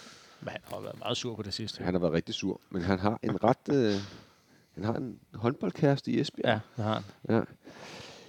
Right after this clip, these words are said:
Speaker 2: Skal vi ikke sige Van der Vaart?
Speaker 1: Jeg synes, vi skal, det er smukt et eller andet sted, hvis det er ham.
Speaker 2: Jeg tror ikke, det er det, men lad os sige det.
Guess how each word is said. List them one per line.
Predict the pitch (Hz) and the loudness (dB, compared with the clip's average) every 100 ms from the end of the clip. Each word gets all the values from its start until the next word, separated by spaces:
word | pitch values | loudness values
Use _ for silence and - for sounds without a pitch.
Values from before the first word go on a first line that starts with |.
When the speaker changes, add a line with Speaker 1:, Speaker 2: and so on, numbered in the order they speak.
| - - | -20 -18
Speaker 2:
Skal | - - | -10 -4
vi | |
ikke | 80 | -2
sige | - 95 | 0 2
Van | 87 | 2
der | 80 - | 2 -2
Vaart? | 67 69 | 0 2
Speaker 1:
Jeg | 104 | 0
synes, | 113 | 0
vi | 135 | 2
skal, | 123 131 110 113 107 | 4 4 0 0 -6
det | 127 113 90 71 117 | -8 -8 -10 -12 -16
er | - | -6
smukt | - 110 123 - | -4 -4 -6 -4
et | |
eller | 131 110 | -2 0
andet | 104 | 0
sted, | 107 | 0
hvis | 101 101 | -2 -2
det | 104 | -2
er | |
ham. | 90 87 - - _ | -4 -8 -18 -20 _
Speaker 2:
Jeg | - | -14
tror | - 131 | 0 4
ikke, | 127 - | 4 6
det | |
er | 80 | 4
det, | 80 | 2
men | 78 | -2
lad | 71 | -4
os | |
sige | - 71 | -4 -8
det. | 65 | -10